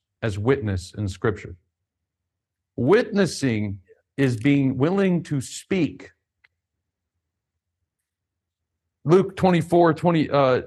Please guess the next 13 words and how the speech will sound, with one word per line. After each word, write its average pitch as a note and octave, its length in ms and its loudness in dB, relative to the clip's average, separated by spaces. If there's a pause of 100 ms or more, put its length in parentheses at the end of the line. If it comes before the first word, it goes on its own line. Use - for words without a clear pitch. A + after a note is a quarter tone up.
twenty-four D#3 600 -2 (100)
forty-five C3+ 580 0
says, B2 280 -2
"Then C#3 320 -2
we, D3+ 340 -2
he D3 200 -4
opened D#3+ 340 0
their C#3 100 2
minds C3 380 0
to C#3+ 100 -2
understand C3 400 -2
the A#2 60 -2
scriptures, A#2+ 520 -4